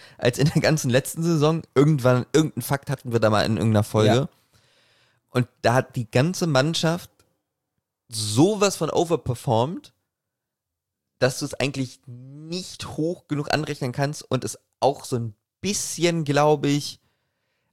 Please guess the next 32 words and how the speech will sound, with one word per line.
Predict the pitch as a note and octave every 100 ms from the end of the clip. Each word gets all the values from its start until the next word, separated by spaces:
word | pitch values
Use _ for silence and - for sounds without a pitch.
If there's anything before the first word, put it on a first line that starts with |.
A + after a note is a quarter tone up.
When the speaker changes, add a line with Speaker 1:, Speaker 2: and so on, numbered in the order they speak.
| -
Speaker 1:
also | C3+ C3+ _ -
Stuttgart | - A3 - F#3
hat | D3+
für | - D3
mich | F#3+
schon | - B2+
so | B2 F#3+ C4
weit | F3 F#3 -
overperformed, | F3+ D#3+ - B2 - B2 D3+ F#3+ _ _ _ -
dass | B2
es | C3+ -
die | A#2 A#2+
herausragende | G#2+ G#2+ B2 G#3+ - D#3+ D#3+ D#3+ E3+ D#3 C3
Leistung | A#2 G#2+ B2 F#3 - G3 D4+ D4
von | - B2+
Sebastian | A#2+ A2+ C#3 - A#2+ A2+ A#2
Hoeneß | E3 F#3 F#3+ -
schon | C3+ B2+
so | A#2
ein | G#2 -
bisschen | E3 - - D#3 D#3 D#3+ D#3+ - _ _ _ _ _ _ _ _ _ _ _ -
verbessert | D3 A#2 E3 F3 E3
oder | - C#3 B2 _ _ _ _ _ _
die | - A#2 -
Einordnung | D#3 - B2 C#3 C3
schwierig | - C3+ A2+ -
macht. | G#2+ -
So |
komisch | - G3+ G#3 F#3+
das | E3 -
auch | -
klingt, | - D3 B3+ -